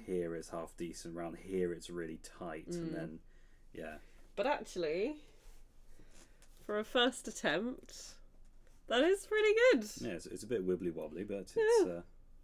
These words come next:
Speaker 2: Um,
Speaker 1: it'll do the job.
Speaker 2: hmm. All right. Mm, what do you wanna do next? Do you wanna carry on with that, or do you want to learn another stitch?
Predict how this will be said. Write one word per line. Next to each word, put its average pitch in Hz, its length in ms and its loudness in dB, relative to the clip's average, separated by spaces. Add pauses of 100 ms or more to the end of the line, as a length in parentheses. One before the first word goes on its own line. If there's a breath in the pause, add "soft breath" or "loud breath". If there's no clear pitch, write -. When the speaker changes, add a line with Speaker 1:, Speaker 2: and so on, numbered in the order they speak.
(880 soft breath)
Speaker 2:
Um, 208 380 4
Speaker 1:
it'll 202 140 -2
do 165 100 -6
the - 80 -10
job. - 200 -6 (220)
Speaker 2:
hmm. 170 420 -2 (880 soft breath)
All 165 100 -4
right. 143 300 -4 (320)
Mm, 208 720 -2
what 202 140 0
do 233 80 -4
you 214 60 -2
wanna 202 100 -2
do 196 140 -2
next? 180 240 -6
Do - 120 -12
you 175 60 -4
wanna 175 100 -4
carry 202 300 -8
on 202 100 -8
with 196 120 -8
that, 170 160 -6
or 156 160 -8
do 175 80 -12
you 156 80 -8
want - 140 -14
to 170 60 -10
learn 160 200 -10
another 156 260 -12
stitch? - 480 -12